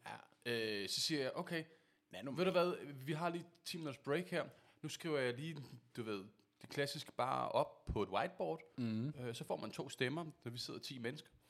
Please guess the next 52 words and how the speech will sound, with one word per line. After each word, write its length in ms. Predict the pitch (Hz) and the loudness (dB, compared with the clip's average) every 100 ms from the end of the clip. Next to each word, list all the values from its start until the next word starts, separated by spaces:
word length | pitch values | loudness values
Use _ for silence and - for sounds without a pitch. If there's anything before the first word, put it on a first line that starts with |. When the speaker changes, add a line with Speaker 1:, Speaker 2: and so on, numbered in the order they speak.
| - | -4
Speaker 1:
Mm. 180 | 110 110 - - _ _ - | -2 -2 -6 -20 _ _ -2
Speaker 2:
Øhm, 840 | 120 117 107 104 101 98 98 92 - - | 4 6 6 6 4 -2 -4 -8 -12 -12
og 80 | |
så 60 | 151 | -8
kan 100 | 156 | -6
man 80 | 143 | -4
simpelthen 200 | 127 123 | -2 4
gå 80 | 110 | 4
op 80 | |
og 60 | 107 | 4
stemme. 400 | - 87 98 110 - - - | 0 -2 -2 -8 -14 -20 -4
Speaker 1:
Ja. 60 | 107 - - | -4 -4 -2
Speaker 2:
Øh, 260 | 107 101 95 | 0 0 0
man 120 | 113 | -2
har 100 | 151 | -2
to 200 | - - | -6 -8
stemmer. 260 | - 85 92 - - | -6 -8 -8 -16 -12
Speaker 1:
Du 60 | 156 | -8
prøver 240 | - 135 | 2 4
at 60 | 120 | 4
hænge 140 | 110 | 2
en 100 | 101 | 0
ud 160 | 98 - | -2 -6
lige 180 | 101 95 | -10 -8
lidt 120 | 95 | 0
Speaker 2:
Nej, 200 | 139 196 | 4 4
Speaker 1:
der. 80 | 165 | 4
Speaker 2:
nej, 300 | 170 185 180 | 4 4 2
det, 80 | 175 | 0
jeg, 140 | 156 | 2
jeg, 180 | 156 139 | 4 2
prøv-, 140 | - 151 | 2 0
jeg 80 | |
prøvede 220 | 151 175 180 | 4 4 6
bare, 260 | 143 135 | 6 6
og, 160 | 101 - | 0 -2
og 140 | 113 113 | -4 0
jeg, 100 | 123 | 0
jeg, 80 | 135 | 0
det 100 | 120 | 4
var 60 | 135 | 6
bare 260 | 131 143 117 | 8 6 6
en, 60 | 107 98 | 0 0
en, 100 | 107 | -4
en 100 | 107 | -4
sjov 260 | - 139 131 | 6 6 6
ting 260 | 180 190 | 2 0
at 60 | 135 | -2
sige, 100 | - | -6
ligesom 200 | 117 120 | -6 -4
at 60 | 104 | -4
sige, 240 | 117 | -2